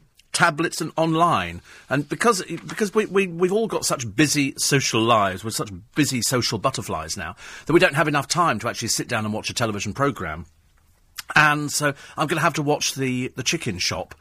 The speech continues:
on that, on that catch-up thing. I'm quite looking forward to watching it, 'cause I like those sort of programmes. It's just, it's such a pain, it's gonna be on the computer, especially on the tele-, but I'm, luckily I've got a fairly large one,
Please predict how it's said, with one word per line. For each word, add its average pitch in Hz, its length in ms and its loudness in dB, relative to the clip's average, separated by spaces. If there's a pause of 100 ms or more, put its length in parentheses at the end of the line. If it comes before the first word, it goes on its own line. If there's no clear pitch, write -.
(600)
on 113 420 2
that, 110 360 -2
on 113 120 -4
that 117 160 -2
catch-up - 420 0
thing. 117 140 -6
I'm 147 80 0
quite 277 220 2
looking 214 160 -6
forward 208 160 2
to 180 40 -4
watching 185 340 -2
it, 92 120 -8
'cause 123 120 -4
I 147 40 2
like 185 240 0
those 107 160 -4
sort 139 100 -2
of 123 60 -4
programmes. 110 540 -2 (320)
It's 147 80 -2
just, 185 160 4
it's - 100 -2
such 190 160 2
a - 60 -4
pain, 143 340 2
it's 104 140 -8
gonna 143 160 0
be 131 80 0
on 127 80 -2
the 123 40 -4
computer, 131 600 -4 (540)
especially 131 260 0
on 120 60 0
the 117 60 -4
tele-, 143 120 4
but 117 120 0
I'm, 143 120 4
luckily 170 220 2
I've 117 80 -2
got 123 100 -4
a 113 40 -8
fairly 110 260 0
large 104 320 -4
one, 82 240 -10